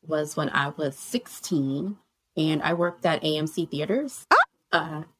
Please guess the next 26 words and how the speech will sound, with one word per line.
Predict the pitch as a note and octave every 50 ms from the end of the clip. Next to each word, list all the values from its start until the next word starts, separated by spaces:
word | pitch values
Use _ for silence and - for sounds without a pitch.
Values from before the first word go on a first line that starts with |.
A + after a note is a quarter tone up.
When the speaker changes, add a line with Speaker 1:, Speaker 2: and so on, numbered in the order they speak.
| _ - -
Speaker 2:
okay. | - - - - - - A3 A#3
Speaker 1:
I |
worked | C4+ C#4+ D#4+ - -
at, | C#4 C4+ C#4 - - - - C#4+
<laughs> | A#3+ - -
I | - A#3 A#3
was | A#3 A#3+ A#3 G#3+ -
in | - A3 G#3+ G#3+ G3+ - -
a | F3+
magnet | F3+ F#3 F3+ F3+ F#3 F#3+ G#3 G#3+
school | - - - G#3+ G#3+ G#3+ A3+ A3
for | - - G3+ F#3+
T | F#3+ - - G3
V | F#3+ G3 F#3+
production | - G3 - E3+ E3+ - - - F#3+ F3+ E3+ E3+ E3+ E3+
and | - F3 D#3+ D#3
film. | - - F3+ F3+ A3 C#4 C#4 C#4 _ _ -
Speaker 2:
Oh. | - A3 C4 D4 D#4+ D#4 D4 C4+ A#3+ G#3
Speaker 1:
And | F3+ E3+ E3 D#3+ D3 D3 C#3 C3 C3+
I | D3 E3+ E3
was | D#3 E3+ D#3+ -
doing | - F3+ E3 E3 E3 D#3 D#3
that | D#3 D3+ D3+ D3+ C#3+ - - -
from, | - - E3+ D#3+ D#3+ D#3 D3
like, | D3 C#3+ C#3 C3+ D3+ D3 - _ _ _ _ _ _ _ _ _ _ _ -
eight | F3 E3+ E3+ - - - - - -